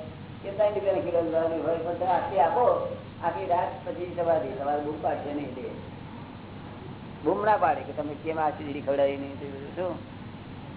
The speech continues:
બસ એને આપી દો, એટલે એને ચોક્કસ થઈ ગયું. આ આપણે તમે કામ કરો, તમારે બધું આત્માની બધી વાત કર્યા કરો, પણ એને આપી દેવું પડે. એ પછી ગમે તે ભાવની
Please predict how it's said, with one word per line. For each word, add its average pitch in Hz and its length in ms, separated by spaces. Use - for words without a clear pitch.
બસ 208 80
એને 226 240
આપી 240 320
દો, 226 100
એટલે - 1040
એને 294 220
ચોક્કસ - 420
થઈ 131 80
ગયું. 143 240
આ 160 280
આપણે 190 220
તમે 190 480
કામ 190 240
કરો, 240 180
તમારે 190 580
બધું 175 400
આત્માની 170 560
બધી 175 140
વાત 180 240
કર્યા 175 160
કરો, - 280
પણ 175 80
એને 180 160
આપી 160 240
દેવું 165 240
પડે. 170 120
એ - 140
પછી 190 120
ગમે 165 260
તે 220 120
ભાવની 175 420